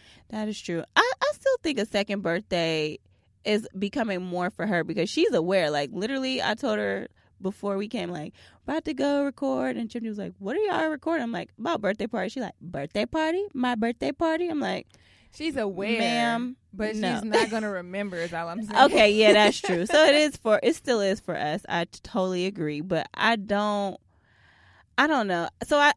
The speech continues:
Speaker 1: I, I guess here's, here's one thing that I did for last, last year for her birthday. I set a list based on the kids, like, the kid
Speaker 2: Yeah.
Speaker 1: ages. And so I sent the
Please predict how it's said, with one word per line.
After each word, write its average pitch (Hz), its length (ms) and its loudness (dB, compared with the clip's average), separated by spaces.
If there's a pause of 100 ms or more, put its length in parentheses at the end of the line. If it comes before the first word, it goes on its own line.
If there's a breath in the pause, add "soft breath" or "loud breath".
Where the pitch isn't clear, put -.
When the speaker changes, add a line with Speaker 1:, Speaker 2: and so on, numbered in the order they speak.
Speaker 1:
I, 262 180 4
I 254 80 2
guess 277 300 2
here's, 311 380 0
here's 277 320 -2 (260)
one 196 300 0
thing 175 160 -2
that 165 100 -4
I 160 60 -2
did 147 340 -4 (120)
for 170 140 -6
last, 165 540 -8 (300)
last 170 520 0
year - 120 -8
for - 140 -14
her 98 100 -8
birthday. 139 520 -8
I 196 560 2 (300 soft breath)
set - 320 -4
a 240 80 0
list 214 400 -2
based 175 300 -2
on 165 200 -4
the 147 80 -6
kids, - 640 -6
like, 160 220 0
the 175 80 -4
kid 180 300 -4
Speaker 2:
Yeah. 190 180 -10
Speaker 1:
ages. 180 720 -2 (300 loud breath)
And 175 160 -4
so 180 180 0
I 165 120 2
sent 240 400 -2
the 202 100 -4